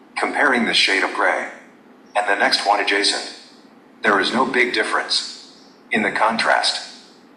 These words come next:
Putting these two adjacent shades of gray next to each other with not a big difference in their echogenicity,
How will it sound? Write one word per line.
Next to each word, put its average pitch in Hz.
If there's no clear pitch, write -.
Putting 131
these 98
two 82
adjacent 131
shades 117
of 98
gray 92
next 127
to 117
each 110
other -
with -
not 214
a 180
big 127
difference -
in 107
their 107
echogenicity, -